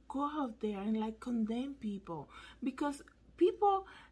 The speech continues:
like, it's a struggle, okay? It's a struggle with someone. We're all dealing with something,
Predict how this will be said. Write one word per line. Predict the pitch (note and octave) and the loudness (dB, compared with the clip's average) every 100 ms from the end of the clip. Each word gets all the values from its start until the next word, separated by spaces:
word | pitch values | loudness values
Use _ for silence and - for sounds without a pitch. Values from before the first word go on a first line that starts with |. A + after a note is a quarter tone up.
| - - | -16 0
like, | D4+ D4+ - | 2 2 -2
it's | D4+ F4 | -4 -2
a | |
struggle, | D#4+ - - C#4+ D4 A#3+ - - | -4 -6 -2 -2 0 -2 -4 -8
okay? | A#3+ A3+ A#3 C4 | -8 -4 -2 -2
It's | - A#3 | -6 -6
a | B3 | -8
struggle | A#3+ - C4 C4+ | -8 -2 -2 -2
with | B3+ A#3 | -8 -8
someone. | - C4 B3+ | -4 -2 -2
We're | C4+ D#4+ | 0 2
all | E4 | 2
dealing | E4+ C#4 C#4 B3 | 0 -4 0 0
with | A3 | -2
something, | - - G#3 G#3+ F3 - | -6 -6 -4 -4 -6 -10